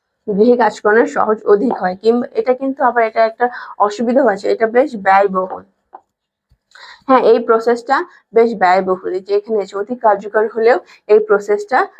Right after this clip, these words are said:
বেশ ব্যয়বহুল। আচ্ছা, রান্নাঘরে খুব কাছে ফ্রিজ স্থাপন, কা-, স্থাপন কান কলা কৌশল অন্তর্গত, এটা হচ্ছে গিয়ে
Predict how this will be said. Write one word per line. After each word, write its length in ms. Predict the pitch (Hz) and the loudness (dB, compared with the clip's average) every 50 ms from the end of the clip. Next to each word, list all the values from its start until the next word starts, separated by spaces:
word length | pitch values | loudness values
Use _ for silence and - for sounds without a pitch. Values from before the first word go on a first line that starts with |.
| - - - | -16 -6 0
বেশ 200 | 202 208 208 208 | 2 2 2 2
ব্যয়বহুল। 680 | 196 190 185 190 196 196 190 190 190 185 185 180 165 - _ _ _ - - - _ _ _ _ _ _ _ _ _ _ _ _ _ _ _ _ _ _ _ _ _ _ _ _ _ _ _ _ _ _ _ _ _ _ _ _ _ _ _ _ - - - - _ _ _ - - - _ _ _ _ _ _ _ _ _ _ _ _ _ - | 0 2 2 2 2 2 0 -2 -2 -2 -4 -10 -10 -10 _ _ _ -20 -20 -20 _ _ _ _ _ _ _ _ _ _ _ _ _ _ _ _ _ _ _ _ _ _ _ _ _ _ _ _ _ _ _ _ _ _ _ _ _ _ _ _ -10 -10 -10 -12 _ _ _ -20 -20 -20 _ _ _ _ _ _ _ _ _ _ _ _ _ -6
আচ্ছা, 320 | 196 190 190 196 202 196 | -4 -4 -2 0 2 2
রান্নাঘরে 500 | 202 208 214 226 233 247 262 269 277 262 | 2 4 2 2 0 0 0 0 -2 -2
খুব 160 | 254 285 294 | -4 -4 -8
কাছে 360 | - - 220 208 208 - 240 | -2 -2 -2 -2 0 -2 -4
ফ্রিজ 360 | 240 - - 226 214 214 262 - - _ - - _ _ | -4 -2 0 2 4 2 2 0 -6 _ -20 -20 _ _
স্থাপন, 520 | _ - - - 202 208 208 202 202 214 240 233 _ _ _ _ _ | _ -4 -2 -2 -2 0 0 -2 -2 -2 -2 -6 _ _ _ _ _
কা-, 380 | - 208 196 190 196 196 - 220 | -2 -2 0 0 0 -2 -2 -6
স্থাপন 500 | - - - 226 202 208 - 220 220 220 | -10 -2 -2 -2 0 0 0 -2 -2 0
কান 280 | 220 214 202 208 240 | -2 -2 -2 -2 -2
কলা 260 | 240 226 214 202 208 208 | 0 0 2 2 2 2
কৌশল 300 | 208 233 226 - 254 226 | 0 -2 -4 -4 -4 -4
অন্তর্গত, 600 | 196 208 226 - 214 208 208 214 208 214 269 370 381 _ _ _ _ _ _ _ - | -4 -4 -4 -6 -4 -2 -2 -2 -2 -2 -4 -6 -6 _ _ _ _ _ _ _ -12
এটা 180 | - 190 202 214 | -8 -4 -2 -2
হচ্ছে 320 | 220 220 220 - - 254 | -2 -2 -4 -4 -6 -6
গিয়ে 280 | 226 214 208 196 202 | -2 0 0 -2 -2